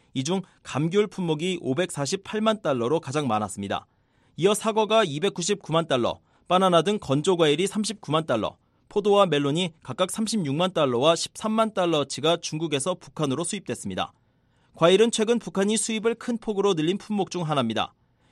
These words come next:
이천십육 년 북한은 육천칠백칠십오만 달러어치의 중국산 과일을 수입했고 이천십칠 년 수입액은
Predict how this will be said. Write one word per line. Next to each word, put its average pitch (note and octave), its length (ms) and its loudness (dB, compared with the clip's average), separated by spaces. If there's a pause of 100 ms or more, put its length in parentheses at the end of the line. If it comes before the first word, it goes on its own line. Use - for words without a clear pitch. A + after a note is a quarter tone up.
이천십육 F3+ 580 0
년 F#3 180 2
북한은 F3+ 420 0 (220)
육천칠백칠십오만 G3 1400 0
달러어치의 E3 680 0
중국산 F#3 580 -4
과일을 B2+ 400 -2
수입했고 C3+ 560 -6 (380)
이천십칠 D#3+ 560 0
년 F#3+ 160 2
수입액은 E3+ 480 0